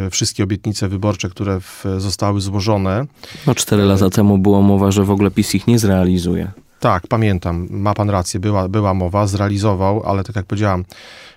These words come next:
Speaker 1: pomogła bardzo koniunktura, e, światowa, e, koniunktura w Polsce. Teraz będzie trochę trudniej i jeśli Prawo i Sprawiedliwość poradzi sobie z, e, tym wszystkim, to tak naprawdę to jest dopiero sprawdzam, czy, czy tutaj,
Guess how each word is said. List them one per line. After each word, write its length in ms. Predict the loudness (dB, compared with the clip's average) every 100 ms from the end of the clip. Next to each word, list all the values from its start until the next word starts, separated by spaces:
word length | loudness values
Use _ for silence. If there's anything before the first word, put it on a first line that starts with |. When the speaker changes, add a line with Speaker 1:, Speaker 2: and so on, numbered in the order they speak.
| -2
Speaker 1:
pomogła 480 | 2 2 2 0
bardzo 320 | 2 0 0 -2
koniunktura, 640 | -2 -2 -2 -2 0 -2 -4 -4 -4
e, 40 | -4
światowa, 680 | -2 0 0 2 0 0 -2 -4 -4
e, 40 |
koniunktura 540 | -2 -2 -2 -2 0
w 120 | -2 -2
Polsce. 640 | 0 2 -2 -2 -2 -2 -6 -20 -20 -20 _
Teraz 260 | 0 2
będzie 240 | 2 2 2
trochę 440 | -2 0 0 0 2
trudniej 600 | 2 2 2 2 0 0
i 100 | 2
jeśli 300 | 2 0 -2
Prawo 280 | 0 2 0
i 40 |
Sprawiedliwość 680 | 0 -4 -2 -4 -4 -6 -4
poradzi 380 | 0 2 0 -2
sobie 400 | -4 -4 -4 -4
z, 280 | -8 -8
e, 200 | -4 -4
tym 160 | -4 -4
wszystkim, 360 | -4 -4 -4 -4
to 100 | -4
tak 160 | -4
naprawdę 360 | -2 -2 -2 0
to 140 | 2
jest 120 | 2 0
dopiero 280 | -2 -2
sprawdzam, 560 | -2 0 0 2 -2 -2 -6 -20 -20 -20 -20 -6
czy, 380 | 0 2 2 0 -2 -2 -4
czy 100 | -4
tutaj, 420 | -6 -2 0 0